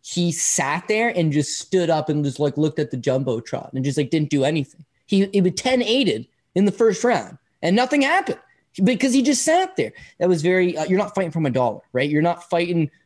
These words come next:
to win this at all costs. You're being a little lackadaisical. Now, he did win round two and three, settled for a draw. I took a push. He was, like, a three-to-one favorite, so I was very <laughs> happy to take the push,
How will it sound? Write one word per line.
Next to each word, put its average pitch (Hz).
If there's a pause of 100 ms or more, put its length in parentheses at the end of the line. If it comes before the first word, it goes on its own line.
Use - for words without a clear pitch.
(180)
to 156
win 160
this 151
at 131
all 131
costs. -
You're 139
being 139
a 135
little 131
lackadaisical. 117
Now, 135
he 160
did 165
win 170
round 147
two 151
and 131
three, 131 (160)
settled 139
for 135
a 120
draw. 123 (180)
I -
took -
a -
push. -
He 175
was, 160
like, -
a 113
three-to-one 120
favorite, 117
so 131
I 131
was 123
very 156
<laughs> -
happy 170
to 160
take 170
the 156
push, 143